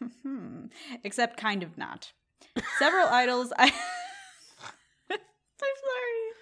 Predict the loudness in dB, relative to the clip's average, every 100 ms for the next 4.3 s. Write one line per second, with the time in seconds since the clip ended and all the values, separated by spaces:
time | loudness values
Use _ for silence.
0 | -20 -20 _ _ -4 -4 -6 -10 -10 -12
1 | -2 2 2 0 -10 _ _ _ _ _
2 | _ _ _ -2 2 4 4 6 6 4
3 | 0 2 2 2 -2 -2 -6 -8 -4 0
4 | 2 0